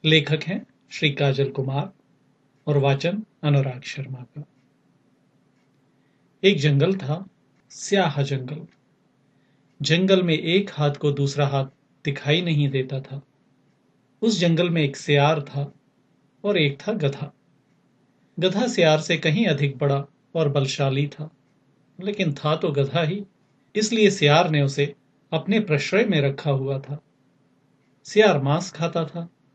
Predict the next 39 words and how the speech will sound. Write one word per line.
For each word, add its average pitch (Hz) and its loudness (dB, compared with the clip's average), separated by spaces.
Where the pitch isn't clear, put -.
और 190 2
गधा 151 0
खाता 139 -6
था 208 -6
घास। 131 -10
एक 202 4
दिन 180 2
सियार 151 2
को 151 0
घास 135 -8
में 143 4
भी 165 0
स्वाद 160 0
आ 156 0
गया 151 -6
और 214 0
वो 214 4
घास 139 2
भी 170 -2
खाने 139 -2
लगा, 139 -8
यहाँ 165 2
तक 175 -2
कि 208 0
वो 196 4
गधे 147 2
के 185 0
हिस्से 170 -2
का 208 0
सारा 151 2
जंगल 139 0
खा 139 -8
गया। 135 -10
उस 185 -8
रात 170 2
गधा 143 0
भूखा 139 -4
सोया 143 -2
था। 139 -12